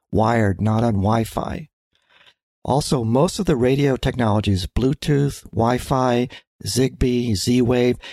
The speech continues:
they all operate in the same frequency band,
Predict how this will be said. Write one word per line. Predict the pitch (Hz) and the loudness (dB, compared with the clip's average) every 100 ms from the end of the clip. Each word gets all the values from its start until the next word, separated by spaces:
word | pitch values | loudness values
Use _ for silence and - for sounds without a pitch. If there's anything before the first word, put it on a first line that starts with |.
| - _ - | -20 _ -2
they | 110 | -2
all | - 147 170 - | 0 2 2 2
operate | 160 160 139 123 117 | 2 0 2 0 0
in | 110 104 | 0 0
the | 101 | 0
same | - 123 139 139 | -2 0 2 0
frequency | - 139 131 - 113 101 | 0 -2 -2 -2 -4 -2
band, | 92 90 - - | -2 -4 -6 -14